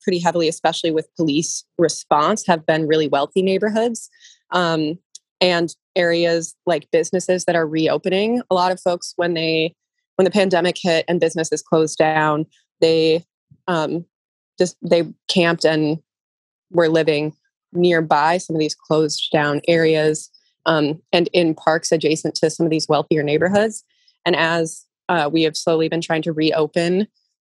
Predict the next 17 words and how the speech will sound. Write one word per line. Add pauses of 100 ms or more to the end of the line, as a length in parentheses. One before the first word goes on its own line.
um, (480)
sweeps
have (800)
been (140)
much
more
violent (140)
in
those
areas
as
well.
Like,
for
example,
at
Laurelhurst,